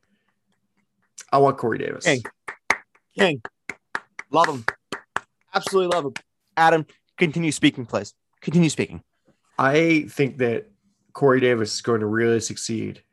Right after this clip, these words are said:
Speaker 1: in this Jets offense with Mike LaFleur as the offensive coordinator. Zach Wilson throwing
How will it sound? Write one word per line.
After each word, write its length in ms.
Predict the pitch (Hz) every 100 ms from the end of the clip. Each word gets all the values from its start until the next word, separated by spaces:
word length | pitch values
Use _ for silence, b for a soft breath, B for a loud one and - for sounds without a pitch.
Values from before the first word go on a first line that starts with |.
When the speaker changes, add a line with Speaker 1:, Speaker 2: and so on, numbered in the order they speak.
| _
Speaker 1:
in 120 | 123
this 180 | 113 110
Jets 260 | - 113 -
offense 600 | 107 101 - - - - _ -
with 240 | 123 110
Mike 220 | 117 110
LaFleur 500 | 110 - 110 107 104 _ _ _ _
as 160 | 123 107
the 80 | 113
offensive 560 | 107 117 107 - 104
coordinator. 680 | - 117 107 107 107 101 95 _ _ _ _ 123
Zach 240 | 131 127
Wilson 560 | 127 123 117 123 117 110 _ _ -
throwing 340 | 120 117 117